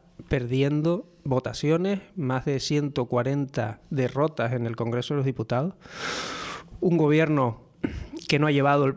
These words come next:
el, el, la ley más importante desde que, desde las últimas elecciones generales. Yo como diputado no he participado en,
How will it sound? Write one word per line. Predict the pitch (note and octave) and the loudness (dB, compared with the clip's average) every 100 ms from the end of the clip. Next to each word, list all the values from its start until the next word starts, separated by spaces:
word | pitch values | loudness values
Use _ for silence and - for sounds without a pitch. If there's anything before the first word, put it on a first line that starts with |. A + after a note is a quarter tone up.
| - | -2
el, | C3+ C3 B2+ | -2 0 -2
el, | B2+ B2+ | -2 -2
la | B2 | 2
ley | D3+ D#3+ | 4 4
más | C#3+ C3+ | 2 0
importante | C#3+ B2+ A#2+ C#3+ D3 C3 B2+ A#2+ - - - | 2 0 0 0 0 0 0 -2 -8 -12 -2
desde | C#3+ B2+ B2+ | 0 0 -2
que, | B2+ B2+ A#2+ A#2 B2 C3+ | 0 0 0 -2 -4 -4
desde | B2 B2+ | -4 -2
las | A#2+ | -2
últimas | C#3+ C#3+ C3 | -2 -2 -2
elecciones | B2 C3+ B2+ | -2 -2 -2
generales. | B2 B2 D#3+ C#3+ | -2 0 0 0
Yo | D3 | 0
como | D#3 C#3+ | 0 0
diputado | C3+ C#3 C#3+ C#3+ C3 | -2 -2 0 2 0
no | C#3 C3+ C#3 C#3 C#3+ | -2 0 2 2 2
he | C#3 | 0
participado | C3+ B2 B2+ B2+ B2 C3 B2+ B2 B2+ - | 0 -2 -4 -6 -2 2 2 0 -2 -4
en, | C#3 B2 A#2+ A#2 A#2 | -2 0 -2 -2 -4